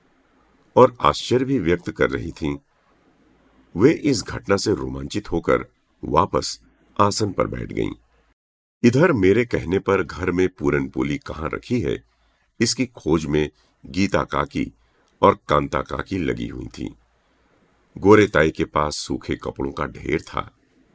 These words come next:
जिन्हें समेटने के लिए रखा था। जब उस ढेर को उठाया गया,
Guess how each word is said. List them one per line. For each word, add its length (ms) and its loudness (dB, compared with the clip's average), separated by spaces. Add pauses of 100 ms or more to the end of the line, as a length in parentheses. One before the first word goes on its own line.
(380)
जिन्हें 280 2
समेटने 540 -2
के 140 -8
लिए 180 -2
रखा 280 -8
था। 280 -12 (840)
जब 260 6
उस 200 -2
ढेर 380 0
को 140 -4
उठाया 460 -4
गया, 260 -2